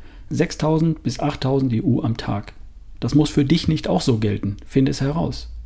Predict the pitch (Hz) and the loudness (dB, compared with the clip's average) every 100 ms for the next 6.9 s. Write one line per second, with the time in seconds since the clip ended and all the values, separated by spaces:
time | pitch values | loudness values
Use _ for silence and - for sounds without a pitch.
0 | - - - - - - - - - - | -12 -12 -14 -16 -16 -14 -12 -14 -14 0
1 | 139 180 202 170 214 175 139 123 123 117 | 2 4 4 4 6 6 6 6 6 6
2 | 107 104 101 104 - - - - 123 160 | 4 2 0 -6 -12 -14 -2 2 4 6
3 | 170 175 175 156 - 139 151 143 - 156 | 4 2 2 2 2 4 4 2 4 4
4 | 151 131 123 - 131 143 156 170 - 120 | 4 2 0 0 2 4 4 4 2 2
5 | 120 117 110 110 107 131 151 147 131 135 | 4 4 4 2 0 2 2 2 2 2
6 | 135 120 117 117 117 113 104 - | 0 -2 -2 -2 0 2 2 -2